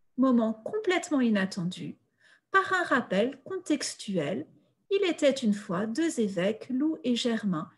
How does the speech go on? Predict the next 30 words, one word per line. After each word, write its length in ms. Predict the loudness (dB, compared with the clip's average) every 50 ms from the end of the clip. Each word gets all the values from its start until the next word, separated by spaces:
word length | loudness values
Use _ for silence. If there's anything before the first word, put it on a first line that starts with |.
| _ _ _
qui 140 | -4 -4 -2
se 160 | -2 0 -2
rendaient 460 | 0 0 2 2 2 2 2 0 -2
en 80 | -4 -6
Bretagne, 640 | -4 -4 -4 -4 -4 -2 -2 0 2 2 2 2 0
c'est-à-dire 520 | -2 -4 -2 0 2 2 2 0 -2 -4
sur 200 | -6 -6 -4 -4
l'île 320 | -2 -2 -2 -2 -2 -2 -2
de 100 | -4 -4
Bretagne. 520 | -4 -2 -2 -4 -4 -4 -4 -8 -10 -10 _ _ _ _ _ _ _ _ _ _ -6
Et 100 | -6 -4
pourquoi ? 560 | -4 -4 -8 -8 -8 -6 -4 -2 -2 -2 -4 -10 -18 -20 -20 -20 -20 _ _ 2
Car 200 | 4 4 4 2
ces 160 | 0 0 0
deux 280 | 0 2 0 0 0 0
évêques 360 | -2 0 0 0 0 0 -2
étaient 240 | -4 -4 -2 -4 -4
partis 680 | -2 0 0 0 0 -2 -10 -10 -6 -4 -4 -4 -4 -6 _ _ _ _ _ _ _ _ _ _ _ _ _ _ _ _ _ _
combattre 640 | -4 -2 2 4 4 4 4 2 0 -4 -12 -14 -8 _ 0
une 160 | 2 4 4
hérésie, 640 | 4 2 2 0 -2 -2 -4 -4 -6 -8 -8 -8 -10 _ _ _ _
le 300 | 0 2 2 2 2 0 -4 -8 -4
pélagianisme, 1040 | 0 2 2 4 4 2 0 0 -2 -4 -4 -4 -4 -4 -6 -6 -4 -4 -6 -6 -4 -2 0
et 100 | 0 0
c'est 260 | -2 -2 -2 -2 -2
sur 280 | -2 -4 -4 -4 -2 0
l'île 380 | 0 0 0 2 2 2 0
de 120 | 0 -2 -6
Bret-, 440 | -6 -4 -2 0 0 0 -2 -8 -16
c'est 320 | -10 -6 -6 -6 -6 -6